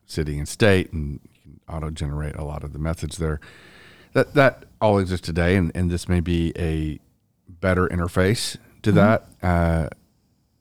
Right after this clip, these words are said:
Speaker 1: it, with maybe, you know, arguably better output
Speaker 2: Sure.
Speaker 1: and ability to handle some things like, "Well,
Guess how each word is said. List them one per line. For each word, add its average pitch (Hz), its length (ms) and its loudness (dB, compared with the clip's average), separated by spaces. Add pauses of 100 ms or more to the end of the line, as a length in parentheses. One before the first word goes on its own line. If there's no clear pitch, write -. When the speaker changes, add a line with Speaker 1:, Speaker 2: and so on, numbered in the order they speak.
(360)
Speaker 1:
it, 92 140 -8
with 95 400 4 (220)
maybe, 85 560 0 (340)
you 95 100 -6
know, 82 80 -4
arguably 85 480 -4
better 82 380 -4
output - 440 0 (440)
Speaker 2:
Sure. 131 200 -6
Speaker 1:
and 90 200 2 (460)
ability 95 320 2
to 85 80 2
handle 82 380 -2
some 82 200 -4
things 85 260 -4
like, 80 260 -8
"Well, 78 260 -10